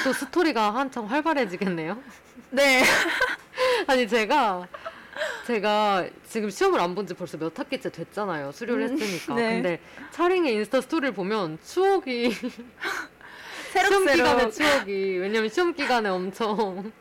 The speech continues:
Speaker 1: <laughs> 한탄하는 스토리를 되게 많이 올리시거든요.
Speaker 2: 네, 제가 시험 기간 때마다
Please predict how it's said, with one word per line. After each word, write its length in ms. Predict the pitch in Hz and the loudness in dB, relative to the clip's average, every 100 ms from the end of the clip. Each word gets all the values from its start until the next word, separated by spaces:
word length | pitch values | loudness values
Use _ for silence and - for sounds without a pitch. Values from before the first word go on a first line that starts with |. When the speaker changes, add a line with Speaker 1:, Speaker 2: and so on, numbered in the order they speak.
| - | -20
Speaker 1:
<laughs> 160 | - - | -16 0
한탄하는 680 | 392 403 415 392 349 302 269 | 0 4 4 6 4 2 -2
스토리를 400 | - 339 302 262 | -2 2 2 4
되게 240 | 277 262 | 4 4
많이 240 | 196 202 | 4 4
올리시거든요. 1160 | 240 208 190 196 175 170 165 165 170 170 165 180 196 - - - - 622 480 294 | 2 0 -2 -2 -2 -4 -4 -2 -2 -2 -4 -6 -10 -14 -18 -14 -10 -8 -8 -6
Speaker 2:
네, 220 | 247 269 247 | -2 -2 0
제가 800 | 254 247 254 254 247 226 190 - - | 0 4 6 6 6 4 2 -4 -16
시험 300 | - 427 440 | -6 -4 -2
기간 280 | 370 359 330 | 0 0 2
때마다 1000 | 330 285 214 220 240 240 226 202 185 | 0 2 0 2 2 4 4 2 -2